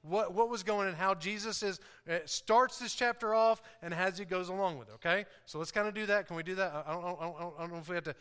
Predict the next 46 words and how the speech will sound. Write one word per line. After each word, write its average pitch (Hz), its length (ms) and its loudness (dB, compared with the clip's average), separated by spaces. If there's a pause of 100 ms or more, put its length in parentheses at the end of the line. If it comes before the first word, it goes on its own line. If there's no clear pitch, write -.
(120)
physically 175 340 -4
turn 180 220 -2
our 165 100 2
brains 185 360 -2
off 196 280 2
or 160 80 -6
whatever. 190 420 -6 (200)
Don't 165 160 -6
turn 185 140 -2
them 170 80 -2
off 165 160 2
completely, 151 360 -8
all 123 60 -8
right? 135 180 -4 (160)
I 143 40 -14
want 143 140 -10
you 143 80 -8
to 143 40 -6
listen 156 260 -4
to 123 140 -14
me. 104 100 -18 (640)
Never 117 160 -12
mind. 104 240 -20
Okay. 139 180 -8 (460)
All 143 120 -2
right. 147 180 -4 (300)
Here 220 120 2
we 240 80 2
go. 190 180 6 (800)
All 175 80 2
right, 160 200 0
John, 220 440 4 (240)
uh, 202 200 6
chapter 214 320 0
eleven 202 360 2
and 170 80 -6
verse 196 220 0
number 190 180 -4
one. 196 260 0
If 165 120 -6
you're 180 100 -2
there, 196 180 6
say, 196 200 2
"I'm 185 120 2
there." 233 300 4 (800)
Okay. 170 320 4